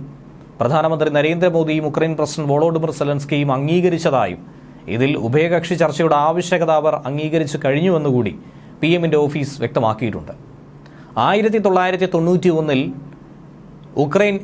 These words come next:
രൂപീകൃതമായതിനു ശേഷം ആദ്യമായി ഇവിടെ എത്തുന്ന ഒരു ഇന്ത്യൻ പ്രധാനമന്ത്രി കൂടിയാണ് നരേന്ദ്രമോദി. പ്രത്യേക ട്രെയിനിലാണ് അദ്ദേഹം എത്തിയത്.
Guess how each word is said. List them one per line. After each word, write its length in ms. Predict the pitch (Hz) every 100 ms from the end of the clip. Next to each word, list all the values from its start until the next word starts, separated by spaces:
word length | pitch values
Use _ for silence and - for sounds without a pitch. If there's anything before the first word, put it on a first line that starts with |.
| - 143
രൂപീകൃതമായതിനു 960 | 170 185 214 190 185 170 160 160 160 147
ശേഷം 300 | 151 147 160 143
ആദ്യമായി 500 | 170 175 196 180 170 160
ഇവിടെ 180 | 156 151
എത്തുന്ന 240 | 147 143 139 131
ഒരു 80 | 135
ഇന്ത്യൻ 220 | 135 147 135
പ്രധാനമന്ത്രി 540 | 120 139 156 160 151 139
കൂടിയാണ് 420 | 135 135 113 107 90 107
നരേന്ദ്രമോദി. 600 | 110 104 101 90 82 82 - - - - - - - - - - -
പ്രത്യേക 320 | 123 156 165
ട്രെയിനിലാണ് 400 | 147 160 175 170 156
അദ്ദേഹം 260 | 147 156 -
എത്തിയത്. 320 | 131 95